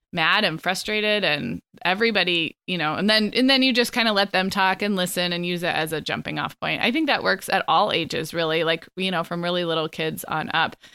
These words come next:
Um, I also think it really <laughs> helps to just text a friend and confess. I have people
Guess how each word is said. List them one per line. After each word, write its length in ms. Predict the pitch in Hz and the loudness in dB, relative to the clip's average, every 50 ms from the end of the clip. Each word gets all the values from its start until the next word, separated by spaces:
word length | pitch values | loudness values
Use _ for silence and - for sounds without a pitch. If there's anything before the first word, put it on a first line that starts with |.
| - _ _ _ _ _ - | -20 _ _ _ _ _ -2
Um, 440 | - 196 190 180 175 170 170 160 - _ _ _ _ _ _ _ _ _ - - - - | 0 2 2 2 0 -2 -4 -6 -8 _ _ _ _ _ _ _ _ _ -20 -12 -4 -2
I 120 | 196 196 - | -2 0 2
also 360 | 180 175 180 - - 208 214 | 0 0 0 0 0 -2 -2
think 320 | 208 - 220 226 233 240 - | -2 -2 -2 0 0 -2 -2
it 140 | - - - | -4 -6 -4
really 240 | 175 170 175 185 185 | -4 -4 -2 -4 -4
<laughs> 120 | - - 175 | -4 -4 -4
helps 400 | 156 - - - - - - - _ - | -4 -6 -8 -8 -10 -10 -10 -12 _ -12
to 100 | - 202 | -10 -8
just 280 | 180 - 165 180 - - | -6 -4 -4 -4 -4 -4
text 280 | - 147 - - - - | -4 -4 -4 -4 -6 -8
a 40 | |
friend 280 | 160 - - 160 160 156 | -8 -6 -6 -6 -4 -4
and 160 | 160 156 156 - | -6 -6 -8 -8
confess. 540 | - 160 156 - - - 147 170 - - - - | -8 -10 -8 -6 -4 -4 -4 -4 -6 -8 -2 0
I 280 | 175 175 180 180 185 | 2 2 4 4 2
have 220 | 185 196 190 185 - | 2 0 -2 -2 0
people 180 | - 180 170 | 0 2 2